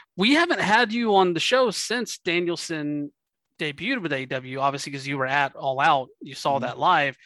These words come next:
Speaker 2: Mm-hmm.
Speaker 1: What's been your assessment of Danielson in A E W so far?
Speaker 2: It's been the best. It's been so good.
Speaker 1: I, that's what I was
Speaker 2: Uh,
Speaker 1: expecting, honestly. <laughs>
Speaker 2: yeah, no, it's been, it's been, uh, you could have,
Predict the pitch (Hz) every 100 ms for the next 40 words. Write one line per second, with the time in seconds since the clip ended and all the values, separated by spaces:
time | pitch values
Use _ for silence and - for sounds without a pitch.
0 | - - 226 - 269 - 339 302 240 254
1 | 226 - 220 - 214 190 175 156 165 160
2 | 170 175 - 170 165 156 151 160 156 147
3 | 151 147 147 147 139 135 131 - 123 -
4 | 117 113 - _ _ _ _ _ _ -
5 | 101 95 90 92 - _ _ _ _ 110
6 | - 104 98 - 175 87 85 85 - -
7 | - - 101 95 - 120 117 117 - 123
8 | - 123 120 127 - 180 - - - -
9 | 480 - 427 - 233 - - 220 107 -
10 | - 110 - 113 107 101 101 101 101 98
11 | 95 - 117 120 120 127 123 117